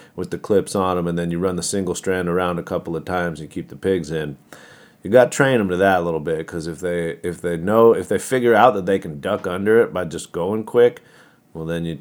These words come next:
you, your electric fence isn't gonna keep the pigs in. And so I'm kinda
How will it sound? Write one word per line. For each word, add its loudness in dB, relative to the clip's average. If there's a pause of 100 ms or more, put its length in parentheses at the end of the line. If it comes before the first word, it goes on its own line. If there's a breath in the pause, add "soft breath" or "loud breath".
(120)
you, -10
your -6
electric -6
fence -2
isn't -8
gonna -8
keep -10
the -20
pigs 0
in. -6 (920)
And -4
so 6 (460 loud breath)
I'm -2
kinda 2